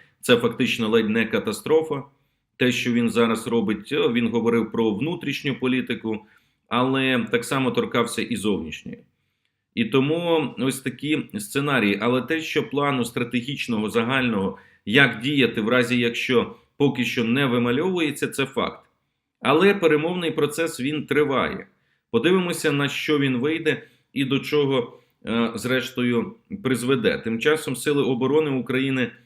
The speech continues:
все рівно виконують і будуть виконувати ті задачі, які покладені. Максимально завдавати втрат противнику, стримувати просування і не давати окупувати, е, більші обсяги української території,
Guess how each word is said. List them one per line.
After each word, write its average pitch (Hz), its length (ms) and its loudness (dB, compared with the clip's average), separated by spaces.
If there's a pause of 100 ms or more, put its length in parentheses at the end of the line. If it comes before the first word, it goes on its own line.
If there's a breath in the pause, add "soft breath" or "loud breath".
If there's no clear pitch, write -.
(140 loud breath)
все - 200 0
рівно 143 320 2
виконують 135 580 0
і 123 40 -2
будуть 123 300 -2
виконувати 120 540 0
ті 135 140 -4
задачі, 120 500 0
які 113 200 -2
покладені. 98 580 -2
Максимально 120 720 -2
завдавати 110 560 0
втрат 110 400 -2
противнику, 147 720 -2 (340 soft breath)
стримувати 139 680 2
просування 139 760 -2 (260 soft breath)
і 139 140 2
не 151 100 4
давати 127 680 0 (300 loud breath)
окупувати, 110 920 0 (320 soft breath)
е, 107 460 -2 (120)
більші 123 340 0
обсяги 107 600 -2 (120)
української 113 640 -2
території, 98 640 -4